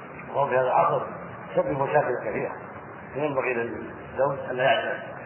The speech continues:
وأن لا يسارع الضرب إلا عند الحاجة وأمن الع-، أمن العواقب السيئة. إذا كان ضربها يفضي إلى ضربه لها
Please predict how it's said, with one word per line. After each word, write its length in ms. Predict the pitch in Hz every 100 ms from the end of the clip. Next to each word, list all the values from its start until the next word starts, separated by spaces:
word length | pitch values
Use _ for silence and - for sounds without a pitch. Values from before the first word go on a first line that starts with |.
| - -
وأن 180 | 127 127
لا 100 | 123
يسارع 380 | 131 147 131 117
الضرب 360 | 123 139 143 - - - - - -
إلا 180 | 165 151
عند 160 | 135 127
الحاجة 540 | - 156 165 170 135 - - -
وأمن 220 | - 160
الع-، 600 | 143 - - - - -
أمن 180 | 156 147
العواقب 420 | 123 131 131 135 -
السيئة. 320 | - 113 101 - - - - - 151
إذا 120 | 127
كان 180 | 139 135
ضربها 460 | 123 143 139 127 127
يفضي 600 | 156 135 156 135 123 123
إلى 240 | 120 104 123
ضربه 240 | 123 127
لها 520 | 113 123 120 127 -